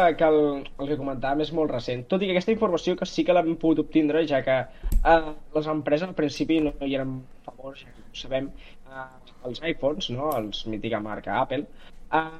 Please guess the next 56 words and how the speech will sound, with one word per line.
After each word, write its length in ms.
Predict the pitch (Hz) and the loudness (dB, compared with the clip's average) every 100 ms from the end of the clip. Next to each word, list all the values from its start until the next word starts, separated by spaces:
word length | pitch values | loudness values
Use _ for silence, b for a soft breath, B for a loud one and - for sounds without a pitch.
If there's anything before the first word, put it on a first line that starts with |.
| - - - - - - | -16 -16 -18 -18 -12 -2
no 200 | 165 202 196 | 4 6 10
poden, 560 | 185 185 208 202 190 | 10 12 10 10 6
o 60 | 135 | 2
sigui, 140 | 127 123 | -2 -2
sabem 240 | 131 135 | -2 0
que 80 | 147 | 0
van 160 | 143 | 0
amb 80 | 147 | 0
un 80 | 147 | -4
carregador 320 | 147 135 135 - | -4 -4 -6 -4
completament 800 | 156 151 151 156 156 156 156 151 151 | -2 0 0 2 4 4 2 2 2
diferent 320 | 147 139 147 | 2 0 -2
a 20 | 135 | -2
qualsevol 400 | 120 120 123 110 | -4 -2 -2 -2
altre, 220 | 104 107 107 | -2 -2 -2
eh? 160 | 113 113 | -2 -2
No 220 | 120 120 117 | -4 -4 -4
té 80 | 120 | -4
res 160 | 120 | -6
a 80 | 117 | -10
veure 240 | 113 123 | -10 -12
amb 240 | - - - | -16 -20 -8
qualsevol 540 | 120 - 117 117 117 | -6 -4 -4 -4 -6
de, 140 | 117 113 110 107 - - | -6 -6 -6 -6 -8 -6
d'Android, 480 | 117 113 131 147 B B B - | -6 -4 -6 -6 B B B -6
no 80 | 120 | -4
té 80 | 113 | -2
res 160 | 117 | -2
a 60 | 117 | -4
veure 100 | 113 | -4
ni 80 | 110 | -8
amb 80 | |
el 80 | 113 | -8
U 80 | 117 | -6
S 80 | 117 | -4
B 80 | 107 | -4
C 100 | 131 147 143 | 0 0 0
ni 80 | 123 | -4
amb 80 | |
cap 240 | 113 110 104 | -4 -4 -4
d'aquests. 320 | 104 92 - b b _ - | -6 -8 -10 b b _ 2
Eh, 160 | 147 151 143 | 4 4 2
el 80 | 160 | 4
que 80 | 175 | 4
ha 80 | 175 | 2
passat 240 | 220 180 | 0 0
aquí 220 | 185 214 | 0 4
és 160 | 247 240 | 4 6
que 80 | 151 | 4
bàsicament 480 | 139 135 135 135 175 | 4 4 0 0 0
hauran 240 | 143 120 | 0 0
de 60 | - | -2
canviar 160 | 123 120 | -2 -2
tots, 240 | 170 - - _ - - | -6 -10 -16 _ -14 -6
i 320 | 127 123 120 | -2 0 0
és 160 | 117 | -2